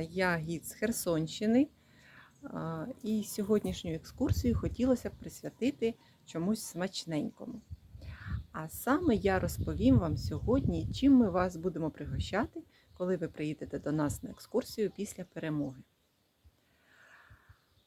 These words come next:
Продукти ці, е, традиційні в нашому краї. Е, традиції ці передаються з покоління в покоління. І, е,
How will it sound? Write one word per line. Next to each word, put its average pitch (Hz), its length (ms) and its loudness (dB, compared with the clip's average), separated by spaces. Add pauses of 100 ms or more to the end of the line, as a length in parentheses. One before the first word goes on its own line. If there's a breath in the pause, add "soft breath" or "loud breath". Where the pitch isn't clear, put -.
(120)
Продукти 254 500 4
ці, - 540 2
е, 160 200 4
традиційні 240 760 2 (500)
в 214 80 -4
нашому 220 440 0
краї. 208 500 2
Е, 180 480 2
традиції 214 520 4
ці 185 180 -4
передаються 185 720 2
з - 80 -8
покоління 180 520 2
в - 120 -4
покоління. 165 680 0 (760 loud breath)
І, 196 300 2
е, 175 600 4